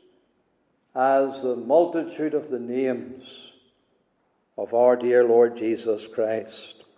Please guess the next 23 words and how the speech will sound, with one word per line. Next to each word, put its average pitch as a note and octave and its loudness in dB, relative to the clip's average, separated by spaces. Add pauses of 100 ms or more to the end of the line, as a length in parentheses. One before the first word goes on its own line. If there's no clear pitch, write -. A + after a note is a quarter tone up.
(320)
Now G#3 6
you C4 2
remember F3 6
the C3+ 0
scarlet D#3+ 4
beast, - -2 (720)
and F#3 0
he D4 0
was F#3 4 (220)
full C#4+ 6
of C#4+ -2
names, C#4+ -4 (640)
the C#3 -6
Bible C#3 -2
says. - -18 (1300)
But C#3 -10
we D3+ -4
don't E3+ -4
read D3 -6
of B3+ -10
any A3 -10
of - -16
them. F#2+ -20